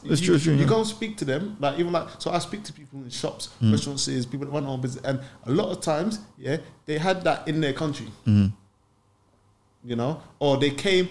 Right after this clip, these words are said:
Speaker 2: with the knowledge from their country
Speaker 1: From,
Speaker 2: and they come
Speaker 1: of
Speaker 2: with
Speaker 1: how to
Speaker 2: access
Speaker 1: run
Speaker 2: in
Speaker 1: that,
Speaker 2: their,
Speaker 1: of how
Speaker 2: yeah.
Speaker 1: to run that
Speaker 2: So,
Speaker 1: business,
Speaker 2: so,
Speaker 1: yeah,
Speaker 2: so there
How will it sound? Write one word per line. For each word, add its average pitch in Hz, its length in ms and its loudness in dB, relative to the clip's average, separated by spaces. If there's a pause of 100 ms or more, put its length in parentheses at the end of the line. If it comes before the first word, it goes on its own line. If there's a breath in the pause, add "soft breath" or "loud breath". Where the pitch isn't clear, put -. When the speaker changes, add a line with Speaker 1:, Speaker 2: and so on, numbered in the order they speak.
(140)
Speaker 2:
with 143 140 0
the 139 60 2
knowledge 131 480 0 (180)
from 143 180 0
their 127 120 0
country 131 280 -2
Speaker 1:
From, 120 100 8
Speaker 2:
and 143 80 8
they 139 40 0
come - 160 6
Speaker 1:
of 110 60 4
Speaker 2:
with 120 80 4
Speaker 1:
how 135 100 12
to 131 60 8
Speaker 2:
access 127 180 6
Speaker 1:
run 127 280 10
Speaker 2:
in 123 60 10
Speaker 1:
that, 120 240 8
Speaker 2:
their, 117 80 8
Speaker 1:
of 110 80 4
how 131 120 8
Speaker 2:
yeah. 139 80 4
Speaker 1:
to 123 120 8
run 117 260 8
that 110 120 6
Speaker 2:
So, 156 100 4
Speaker 1:
business, 104 460 8
Speaker 2:
so, 113 60 6
Speaker 1:
yeah, 107 80 10
Speaker 2:
so 104 100 10
there 104 40 10